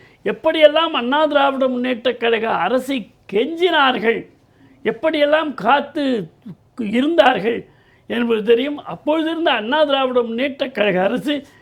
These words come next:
எப்படி இதனை சரி செய்தது? சட்டத்திற்கு எதிராக விதிவிலக்கு கொடுத்து கடற்கரையில கலைஞர் கருணாநிதிக்கு நினைவு மண்டபம், அதாவது ஒரு சமாதி கட்டுவதற்கு அனுமதித்தார்கள்.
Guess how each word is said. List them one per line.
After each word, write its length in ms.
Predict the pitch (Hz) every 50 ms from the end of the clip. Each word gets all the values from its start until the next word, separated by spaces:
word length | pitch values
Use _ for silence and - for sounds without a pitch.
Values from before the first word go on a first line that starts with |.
| _ _ _
எப்படி 480 | - 196 214 220 220 320 330 330 330 294
இதனை 340 | 277 247 208 208 214 226 226
சரி 360 | 190 - - - 208 220 247
செய்தது? 580 | - - 233 233 175 147 147 151 143 175 - - _ _ _ _ _ _ _ _ _ _ _ _ _ _ _ _
சட்டத்திற்கு 1000 | _ - - 240 277 277 - 349 349 339 339 349 349 330 311 240 233 311 311 294
எதிராக 760 | 277 262 262 320 349 349 320 254 196 233 196 127 - - - _ _ _ _ _ _ _ _ _ _ -
விதிவிலக்கு 800 | 226 247 285 302 370 370 359 359 330 311 311 262 - - 277 240
கொடுத்து 640 | - 262 262 262 233 190 - 214 185 175 170 180 - _ _ _ _ _ _ _ _ _ _ _ -
கடற்கரையில 920 | - 254 247 302 311 262 262 302 277 269 254 254 240 226 208 180 175 160 147 - _ _ _ _ _ _ _ _
கலைஞர் 420 | - 240 233 240 247 247 240 220 -
கருணாநிதிக்கு 1120 | - 202 208 220 247 262 269 254 240 226 220 196 180 214 208 196 185 190 202 233 269 294
நினைவு 420 | 240 185 196 208 233 233 226 214
மண்டபம், 260 | 196 180 160 165 180
அதாவது 340 | 190 190 196 202 208 254 277
ஒரு 240 | 277 254 226 - -
சமாதி 400 | - 233 233 240 240 233 202 208
கட்டுவதற்கு 500 | - 208 180 - 202 185 170 170 165 196
அனுமதித்தார்கள். 720 | 180 185 190 196 196 196 165 - 160 139 127 - - 190